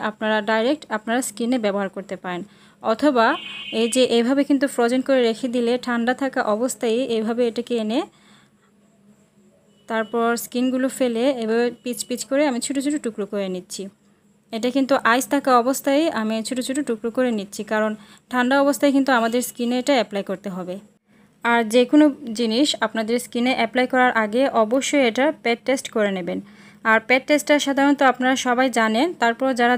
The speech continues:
জানেন না তাদেরকে আমি বলছি, সামান্য পরিমাণে নিয়ে কানের পেছনে একটু লাগিয়ে দেখবেন, অথবা হাতের কনুইতে লাগিয়ে দেখবেন। যদি কোনো সমস্যা হয়, কোনো চুলকানি বা, আহ, কোনো র্যাশ উঠে বা কোনো ধরনের সমস্যা হয়, তাহলে বুঝতে হবে যে এটা আপনার জন্য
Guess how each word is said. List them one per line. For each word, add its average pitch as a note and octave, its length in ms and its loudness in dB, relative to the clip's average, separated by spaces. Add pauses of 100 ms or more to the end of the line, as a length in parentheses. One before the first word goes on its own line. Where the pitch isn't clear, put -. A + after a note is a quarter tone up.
জানেন A3+ 300 2
না C#4 60 2 (140)
তাদেরকে A3+ 380 0
আমি A#3 180 0
বলছি, A3 260 -2 (540)
সামান্য B3+ 300 2 (120)
পরিমাণে B3+ 440 2
নিয়ে B3 180 0 (220)
কানের A#3 420 2
পেছনে A#3 380 0 (500)
একটু A#3+ 200 -4 (120)
লাগিয়ে B3 260 2 (100)
দেখবেন, A#3 320 2 (200)
অথবা C4 260 2 (100)
হাতের A#3+ 380 -2
কনুইতে A#3+ 400 -2 (420)
লাগিয়ে A3+ 440 0
দেখবেন। A3+ 260 0 (100)
যদি B3 240 0
কোনো C4 120 0 (100)
সমস্যা C4+ 400 2
হয়, C#4 200 2
কোনো A#3+ 220 -2
চুলকানি A3+ 520 -2
বা, G#3 160 2
আহ, - 540 -10
কোনো A#3 120 -2 (120)
র্যাশ A#3 180 0 (100)
উঠে A3+ 240 -2
বা A3 60 2 (120)
কোনো B3 180 -2
ধরনের C4 300 2
সমস্যা B3+ 400 0
হয়, D4 140 2 (100)
তাহলে A#3 220 -2 (100)
বুঝতে A#3+ 260 -6
হবে C4 180 2 (100)
যে A3+ 140 0
এটা A3+ 200 -2
আপনার A3 280 -4
জন্য A3 160 -2